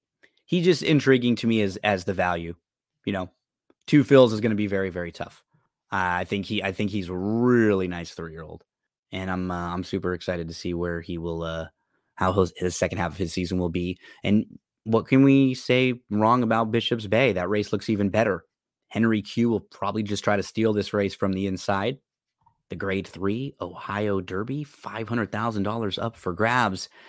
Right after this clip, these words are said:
Now, when you go to play the Ohio Derby this weekend, you wanna make sure that you play over at D R F Bets. Now, they have a really great promotion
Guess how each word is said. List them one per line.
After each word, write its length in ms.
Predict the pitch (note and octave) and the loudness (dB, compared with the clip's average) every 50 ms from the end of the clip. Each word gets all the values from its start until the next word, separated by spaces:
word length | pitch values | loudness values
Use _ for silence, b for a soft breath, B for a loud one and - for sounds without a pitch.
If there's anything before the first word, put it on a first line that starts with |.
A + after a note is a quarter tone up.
| B B B B | B B B B
Now, 460 | - A2 A2 A2 A2 A2 G#2 F#2 F#2 _ _ _ _ _ _ _ _ _ _ _ _ _ | 0 4 4 4 4 4 0 -2 -6 _ _ _ _ _ _ _ _ _ _ _ _ _
when 100 | - G2 | -2 -2
you 80 | G2+ F#2+ | 0 2
go 80 | G2 F#2+ | 0 0
to 60 | E2 | -2
play 640 | - - - - - A2+ B2+ C#3+ D#3 D#3+ D3+ - _ _ | -4 -12 -10 -4 -4 -2 -2 -2 -4 -4 -6 -10 _ _
the 240 | G2 F#2 F#2 F2+ - | -12 -12 -10 -10 -8
Ohio 480 | - F2+ E2 - F2+ F2 F2 F2 E2+ F2 | -8 -10 -8 -6 -4 -4 -2 -2 -4 -6
Derby 480 | D#2+ E2+ F2 E2+ D#2+ E2+ E2+ E2+ - _ _ _ _ _ _ _ _ _ - | -6 -4 -6 -4 -4 -6 -8 -8 -10 _ _ _ _ _ _ _ _ _ -8
this 180 | G2 F2+ - | -8 -8 -8
weekend, 500 | - F2+ F3 E3 - - E3+ G2 B2 - _ _ _ _ _ _ _ _ _ _ _ _ _ | -10 -10 -10 -8 -8 -6 -6 -6 -6 -8 _ _ _ _ _ _ _ _ _ _ _ _ _
you 100 | - G2 | -4 -2
wanna 140 | F#2+ F#2 F#2 | -2 -2 -2
make 180 | F2+ F2 E2 | -4 -4 -6
sure 400 | - - - F#2 F2 F2 F#2+ - _ _ _ _ _ _ _ _ _ | -6 -2 0 0 0 0 -2 -6 _ _ _ _ _ _ _ _ _
that 160 | - F2+ - - | -14 -10 -10 -10
you 60 | E2+ | -12
play 540 | - - - C3 C#3 D3+ B2 F#2+ F#2+ G2+ b b b b b | -12 -6 0 2 2 4 2 0 -2 -6 b b b b b
over 460 | - G#2+ G#2+ G2+ G#2 G2 F#2 E2+ - _ _ _ _ _ - | 0 2 2 2 2 0 0 0 -4 _ _ _ _ _ -10
at 180 | - F#2+ E2+ F#2 | -10 -10 -10 -10
D 220 | F2 A2 A2 A2 | -8 -4 -2 0
R 260 | G#2+ G#2 G2+ G2 G2 | 2 4 4 4 4
F 220 | G2+ F#2+ F2 - - | 2 0 -2 -6 -10
Bets. 540 | - E2 - A2 A2 G#2+ F#2 - - - - | -14 -6 -4 -2 -2 -2 -2 -4 -8 -8 -4
Now, 160 | G#2 G2 F#2 | -2 -2 0
they 140 | F#2 F#2+ G#2 | 0 -2 -2
have 120 | B2+ C3+ | -2 -2
a 80 | B2 F2+ | -4 -4
really 300 | F2 F#2 G#2 A2+ A#2+ G#2 | -4 -2 -2 0 0 -2
great 340 | F2 D#2 - G2 G#2+ G#2 - | -2 -4 -4 -4 -4 -4 -4
promotion 640 | - - F2+ F2+ F#2+ G2 F2+ - F#2 F2 F2 E2+ - | -8 -6 -4 -2 -2 -2 -2 -4 -6 -6 -6 -6 -8